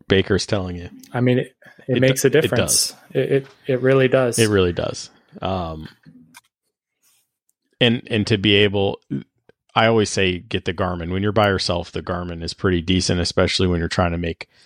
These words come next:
Speaker 1: adjustments or measure something fairly quickly. My biggest thing is that the aim can do so much more when you wanna get into the chassis, but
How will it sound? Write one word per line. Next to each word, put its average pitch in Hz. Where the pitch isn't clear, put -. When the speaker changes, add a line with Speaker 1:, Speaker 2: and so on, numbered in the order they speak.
Speaker 1:
adjustments 92
or 82
measure 87
something 87
fairly 85
quickly. -
My 107
biggest 101
thing 90
is 82
that 87
the 98
aim 104
can 92
do 85
so 95
much 95
more 87
when 85
you 85
wanna 85
get 82
into 80
the 87
chassis, -
but -